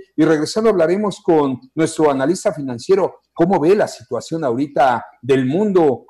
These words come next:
y de, por supuesto, del país? Antes les informo que, como muchas empresas, La Pigua sigue ofreciendo la mejor cocina del mar a su casa en servicio a domicilio. Solo marquen al nueve veinte, treinta y seis cero cinco, nueve veinte, treinta y seis cero cinco, y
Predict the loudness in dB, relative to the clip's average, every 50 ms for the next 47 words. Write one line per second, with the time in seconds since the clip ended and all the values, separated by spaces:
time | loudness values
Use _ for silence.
0 | -14 -12 -10 -6 -6 -8 -6 -8 -12 -12 -12 _ -2 -2 -2 -2 0 -2 -2 -2
1 | -2 -6 -4 -6 -6 -6 -6 -10 -12 _ _ _ -2 -2 -2 0 -2 -2 -2 -2
2 | -4 -4 -4 -8 -10 -6 -2 -2 0 0 0 -2 -4 -4 -8 -14 _ -4 -4 0
3 | 0 0 0 0 -2 -4 -4 -4 -4 -4 -2 -2 -4 -2 0 -2 0 0 -2 -4
4 | -2 -2 -2 -2 -2 -2 -2 0 2 2 2 0 -2 -8 -12 -16 -18 _ -14 -8
5 | -6 -4 2 2 2 2 0 -4 -10 -10 -8 -4 -2 -2 -2 2 2 4 4 2
6 | 2 -2 -8 _ _ -6 -2 -2 -2 -2 0 -2 -2 -2 -2 -6 -8 -6 -4 -2
7 | -2 0 -2 -2 0 0 0 0 0 -4 -12 -18 _ -12 -10 -10 -8 -8 -8 -4
8 | -2 -2 -2 0 0 -2 -4 -4 -6 -6 -6 -6 -4 -6 -8 -4 -4 -4 -4 -2
9 | -4 -4 -6 -6 -6 -4 -2 0 0 0 -2 -2 -10 _ _ -8 0 2 2 2
10 | 2 0 -4 -6 -6 -6 -6 -4 -4 -2 -2 -2 -2 0 0 -2 -2 -2 -4 -2
11 | -2 -4 -4 -4 -4 -6 -8 -6 -6 -6 -6 -6 -6 -6 -6 -6 -6 -8 -4 -2
12 | -2 0 0 2 2 2 0 0 -2 -4 -2 -4 -6 -4 -4 -6 -6 -4 -6 -8
13 | -8 -6 -8 -8 -8 -8 -10 -10 -10 -12 -12 -12 -8 -4 -4 -4 -4 -4 _ _
14 | _ _ _ _ -4 -2 0 0 -2 -4